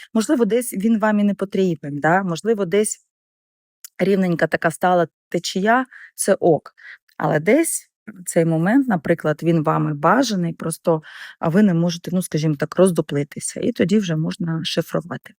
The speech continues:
Ну, а якщо потрібна таро-консультація, то за п'ятнадцять-двадцять хвилин, а, ці такі моменти, де у вас ручник спрацьовує, ми можемо з вами роздивитися, що робити, як виходити,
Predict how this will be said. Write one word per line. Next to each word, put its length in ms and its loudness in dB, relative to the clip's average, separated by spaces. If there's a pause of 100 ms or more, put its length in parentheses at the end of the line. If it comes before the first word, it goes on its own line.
(320)
Ну, 180 4
а 60 0
якщо 300 -2
потрібна 440 -2
таро-консультація, 1040 0
то 100 -10
за 120 0
п'ятнадцять-двадцять 920 -2
хвилин, 460 2 (480)
а, 220 -2
ці 160 -2
такі 260 -4
моменти, 500 2
де 140 0
у 80 4
вас 280 0
ручник 500 -2
спрацьовує, 720 -2
ми 360 2
можемо 380 -2
з 100 -8
вами 240 2
роздивитися, 680 -2
що 240 2
робити, 460 0
як 260 -4
виходити, 540 -4